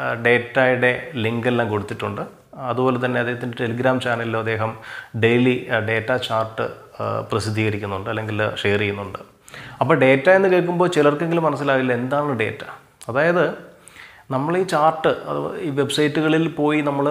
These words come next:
ചാർട്ട് കിട്ടുന്നു അല്ലെങ്കിൽ അതിൻ്റെ ഡീറ്റെയിൽസ് എല്ലാം കിട്ടുന്നു. അപ്പോൾ ഇതിൻ്റെ back എൻഡിൽ ഒരു ഡാറ്റാബേസ് ഉണ്ട്. ഈ ഡാറ്റാബേസ് നമ്മൾ പുറത്തുനിന്ന്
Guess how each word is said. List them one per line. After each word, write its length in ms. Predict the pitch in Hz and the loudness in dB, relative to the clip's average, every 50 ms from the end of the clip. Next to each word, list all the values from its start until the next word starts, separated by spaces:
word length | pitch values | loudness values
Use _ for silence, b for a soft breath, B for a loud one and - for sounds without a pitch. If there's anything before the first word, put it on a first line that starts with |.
| 156 151 - | 0 -2 0
ചാർട്ട് 280 | 139 127 127 131 127 147 135 | 2 2 2 2 2 2 0
കിട്ടുന്നു 300 | 131 131 135 139 131 131 127 | 0 0 0 0 2 2 2
അല്ലെങ്കിൽ 240 | 123 123 123 123 123 120 | 2 0 0 0 -2 -2
അതിൻ്റെ 220 | 120 120 120 123 113 110 | -2 -2 -4 -4 -2 -2
ഡീറ്റെയിൽസ് 340 | 113 110 107 120 113 - - 113 | -4 -4 -2 -4 -6 -4 -4 -4
എല്ലാം 120 | 110 110 107 | -4 -4 -4
കിട്ടുന്നു. 220 | 104 107 107 104 107 | -6 -6 -6 -6 -4
അപ്പോൾ 120 | 131 139 131 | -2 -2 -2
ഇതിൻ്റെ 200 | 131 139 151 139 139 | 0 0 0 0 2
back 240 | 135 131 131 131 151 | 4 4 4 2 0
എൻഡിൽ 200 | 143 135 139 135 139 139 139 - - 127 | -2 0 0 0 0 0 -2 -8 -8 -6
ഒരു 100 | 123 123 113 113 | -6 -4 -2 -2
ഡാറ്റാബേസ് 460 | 113 107 107 131 127 123 117 - - 107 | -2 2 2 2 2 4 0 -2 -4 -8
ഉണ്ട്. 120 | 110 - - - B B B B B B B - 185 | -10 -12 -16 -18 B B B B B B B 0 0
ഈ 40 | 220 180 165 | 4 4 4
ഡാറ്റാബേസ് 600 | 147 143 139 165 180 185 180 175 165 170 - 180 180 185 - | 4 4 4 4 4 4 4 2 -2 -2 -4 -4 -4 -4 -2
നമ്മൾ 160 | 156 151 156 165 165 165 160 | -2 0 0 0 -2 0 0
പുറത്തുനിന്ന് 340 | 147 143 139 151 160 156 | 0 0 -2 -2 -2 0